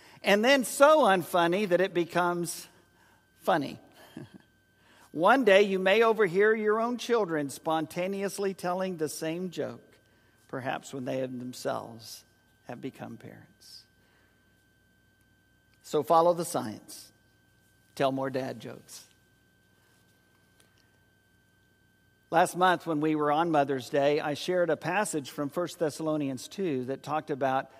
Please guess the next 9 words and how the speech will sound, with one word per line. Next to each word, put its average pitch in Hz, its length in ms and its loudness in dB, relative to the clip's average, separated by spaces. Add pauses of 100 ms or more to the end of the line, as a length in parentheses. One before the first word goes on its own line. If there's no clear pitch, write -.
(140)
how 156 320 0
Paul 226 340 2
used 190 400 -2
a, 156 300 0
a 147 80 -2
very, 180 580 -2
uh, 147 360 -4 (340)
uh, 135 340 -4
maternal 151 960 -2